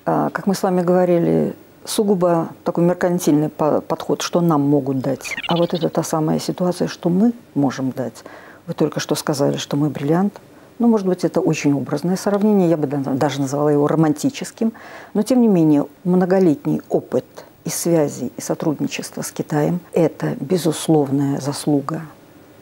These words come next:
внешней политики Беларуси. И это очень большое подспорье для нашего сотрудничества в рамках цеи.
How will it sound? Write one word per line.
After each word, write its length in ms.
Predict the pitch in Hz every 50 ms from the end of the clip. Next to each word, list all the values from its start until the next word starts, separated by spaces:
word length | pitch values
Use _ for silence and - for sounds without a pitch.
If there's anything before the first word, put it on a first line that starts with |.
| - - -
внешней 460 | - 139 131 156 151 139 - - 156
политики 480 | - - 151 143 143 143 - - - -
Беларуси. 540 | 139 139 156 147 156 156 - 160 - - 190
И 180 | - - -
это 180 | 151 - - - - -
очень 360 | 170 160 156 - - 214 214 208
большое 540 | 196 196 196 - - - 156 147 139 170 165 - -
подспорье 720 | - - - - - - - 165 180 - 165 135 135 - - - - -
для 480 | 180 143 127 - 156 151 156 151 147 143 -
нашего 420 | 147 147 135 - - - 139 139
сотрудничества 720 | - - 147 - 151 143 135 180 175 - - 196 - - 208
в 100 | 196 147
рамках 360 | 131 127 131 135 - 170 -
цеи. 400 | - - - 135 123 120 117